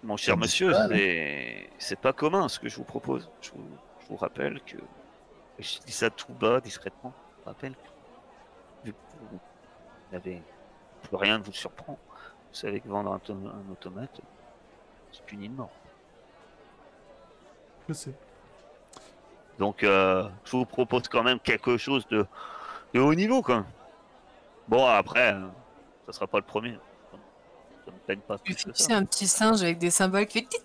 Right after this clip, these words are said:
Speaker 4: tit, tit, tit. <laughs>
Speaker 1: Ah ouais, dans le temps
Speaker 3: Écoutez,
Speaker 1: imparti, je vais pas lui faire un automate de géant, hein.
Speaker 3: Voilà le deal.
Speaker 1: Un petit scarabée qui court, hein.
Speaker 3: Vous me faites un automate gratuitement.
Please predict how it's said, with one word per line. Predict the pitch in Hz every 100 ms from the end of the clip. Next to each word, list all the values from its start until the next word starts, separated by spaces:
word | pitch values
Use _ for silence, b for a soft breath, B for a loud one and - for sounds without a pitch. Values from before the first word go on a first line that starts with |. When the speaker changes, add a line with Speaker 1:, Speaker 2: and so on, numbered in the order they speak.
| -
Speaker 4:
tit, | 381 403 -
tit, | 381 - -
tit. | 220 - 202 226 - 220 226 208 - 120
<laughs> |
Speaker 1:
Ah | 104 107 98 101
ouais, | 104 107 107
dans | 107
le | 117
temps | 156
Speaker 3:
Écoutez, | 135 190
Speaker 1:
imparti, | 202 156
je |
vais | 113
pas | -
lui | 113 107
faire | 127
un | 120
automate | 101 - 120 123
de | 101
géant, | 113 110 104 107
hein. | 123 - - - -
Speaker 3:
Voilà | 151 175 180
le | 165
deal. | 147 135
Speaker 1:
Un | 120
petit | - 175
scarabée | 185 165 175 165
qui | 165
court, | - 131 -
hein. | - - - - - - B B B B -
Speaker 3:
Vous | 151 147 160
me | 160 151
faites | 147 - 175 170
un | 151
automate | 151 143 143 196 - - - - 143
gratuitement. | 127 156 - 147 135 131